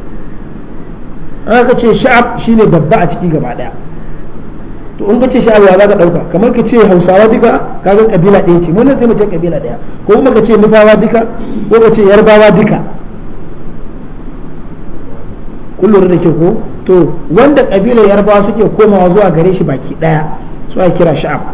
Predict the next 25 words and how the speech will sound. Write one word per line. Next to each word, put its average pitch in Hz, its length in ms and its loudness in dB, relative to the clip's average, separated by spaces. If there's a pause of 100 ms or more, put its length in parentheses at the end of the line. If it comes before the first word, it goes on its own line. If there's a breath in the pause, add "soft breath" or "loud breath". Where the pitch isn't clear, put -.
(2250)
Ina 220 160 2
fatan 190 260 2
kun 185 140 0
gane 196 160 4
wannan 180 180 2
da 147 60 2
ke 156 140 0
ko? 165 260 2 (600)
Nawa 220 180 4
na 214 140 4
ambata? 202 340 2 (540)
Biyar 175 240 2
ko? 202 80 4 (260)
Akwai 214 340 2
imara, 196 520 0 (260)
shida 196 260 0
kenan, 147 260 0
guda 170 180 2
shida 160 220 0
ne. 135 80 0 (1200)
To, 135 140 -2 (1040)
wannan 254 520 4
wanda 202 240 2
ƙabila 220 420 2
take 226 180 0